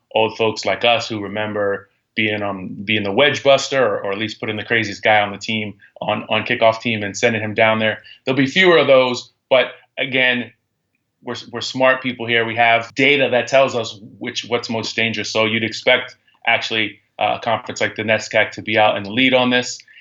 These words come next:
Um, the question though is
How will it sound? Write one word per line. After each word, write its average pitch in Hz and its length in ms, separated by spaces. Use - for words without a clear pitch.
Um, 117 480
the 123 60
question 175 440
though 123 220
is 117 380